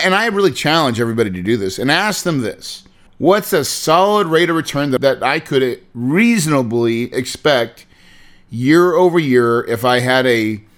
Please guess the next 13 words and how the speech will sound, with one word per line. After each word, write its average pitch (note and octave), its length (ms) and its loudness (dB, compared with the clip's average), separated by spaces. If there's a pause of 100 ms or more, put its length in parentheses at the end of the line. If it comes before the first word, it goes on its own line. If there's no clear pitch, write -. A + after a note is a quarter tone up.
(160)
blended C#3+ 560 0
portfolio, A2+ 880 -4 (420)
like A2 300 -4 (300)
a - 40 -6
diversified C#3 960 0
portfolio? G2 720 -4 (340)
What F3+ 260 0
number E3+ 260 2
should D3 200 0
I B2 220 2
be A2 340 0
looking A2+ 380 -4
for?" - 420 -16